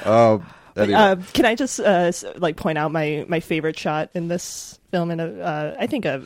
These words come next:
Speaker 2: a pretty quintessentially Demi shot is, uh, during The Groove Get In, which is, might be my favorite number, where they're on the floating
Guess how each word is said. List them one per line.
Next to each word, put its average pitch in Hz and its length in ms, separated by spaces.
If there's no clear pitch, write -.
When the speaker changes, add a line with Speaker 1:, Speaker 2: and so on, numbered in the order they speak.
Speaker 2:
a 151 120
pretty 151 200
quintessentially 156 840
Demi 156 500
shot 165 460
is, 175 340
uh, 156 220
during 170 380
The 196 100
Groove 185 260
Get 180 140
In, 160 340
which 160 180
is, 156 220
might 175 280
be 156 100
my 165 140
favorite 156 320
number, 143 480
where 160 220
they're 151 200
on 143 160
the 143 180
floating 156 680